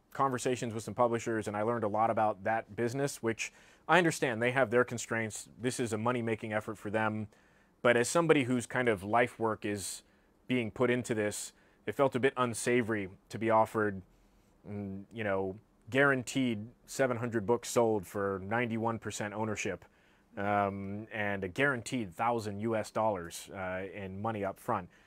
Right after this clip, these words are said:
And to me, I thought, "Well, thankfully, I don't need that kind of money, um, and my social media following is way bigger than seven hundred people, so maybe I go at this on my own and see how it pans out." It ended up working out very, very well, and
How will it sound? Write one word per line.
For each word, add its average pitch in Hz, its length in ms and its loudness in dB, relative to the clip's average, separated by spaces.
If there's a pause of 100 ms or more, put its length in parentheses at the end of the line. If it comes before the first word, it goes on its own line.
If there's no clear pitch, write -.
(260)
And 101 140 -10
to 127 80 -6
me, 139 120 0
I 110 60 0
thought, 98 240 -8
"Well, 92 280 -6 (680)
thankfully, 135 380 0
I 110 80 4
don't 113 200 0
need 110 240 -4
that 98 160 -4 (180)
kind 101 220 -6
of 90 80 -10
money, 104 340 -4 (160)
um, 101 600 -2
and 98 240 -8
my 101 140 -4
social 117 320 -6
media 127 200 0
following 101 380 0
is 92 240 -8 (320)
way 151 200 4
bigger 113 260 0
than 98 160 -8
seven 113 280 -2
hundred 101 300 -6
people, 110 360 -6
so 104 200 -6
maybe 151 300 -4
I 131 100 0
go 127 160 2
at 120 100 0
this - 240 -8 (200)
on 110 120 -2
my 104 180 0
own 87 220 -2 (500)
and 101 240 -4
see 135 180 0
how 123 180 2
it 110 100 -4
pans 110 300 -2
out." 90 260 2 (260)
It 151 100 6
ended 180 200 6
up 143 80 6
working 131 240 4
out 117 160 4
very, 147 220 6
very 110 200 2
well, 92 300 -4 (460)
and 123 460 2